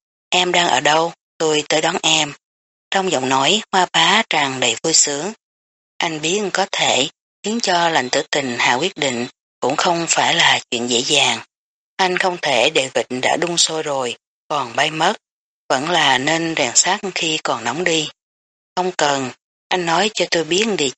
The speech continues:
chỉ của nhà xuất bản là tốt rồi." Lệnh Tử Tình cũng không nghĩ làm phiền đến người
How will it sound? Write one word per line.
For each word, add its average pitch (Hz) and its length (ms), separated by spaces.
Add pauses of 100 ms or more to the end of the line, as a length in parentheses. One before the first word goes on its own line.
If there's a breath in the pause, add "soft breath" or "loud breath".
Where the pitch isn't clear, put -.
chỉ 127 340
của 123 140
nhà 160 220
xuất - 260
bản 135 300
là 151 240
tốt 175 100 (100)
rồi." 135 280 (520)
Lệnh 143 140
Tử 151 200
Tình 135 320
cũng - 220
không 175 260
nghĩ 135 240
làm 160 220 (100)
phiền 123 240
đến 147 180
người 170 140